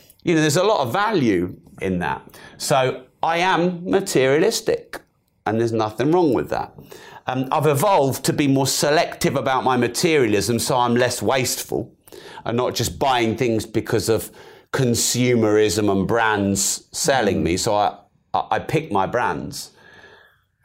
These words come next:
Speaker 2: But is that, I, I guess, where, where I suppose, and you've answered it in a couple of different ways, but I, I think, so let's, let's say someone who doesn't probably have the, the financial means <clears throat> as what you do,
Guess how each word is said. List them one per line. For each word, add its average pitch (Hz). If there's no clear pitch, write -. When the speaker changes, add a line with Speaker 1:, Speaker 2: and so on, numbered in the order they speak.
Speaker 2:
But 160
is 190
that, 165
I, 165
I 160
guess, 147
where, 156
where 151
I 147
suppose, 151
and 151
you've 156
answered 151
it 131
in 120
a 120
couple 120
of 107
different 117
ways, 120
but 127
I, 131
I 139
think, 156
so 180
let's, 190
let's 202
say 180
someone 147
who 123
doesn't 123
probably 131
have 123
the, 113
the 123
financial 127
means 131
<clears throat> 143
as 117
what 123
you 123
do, 98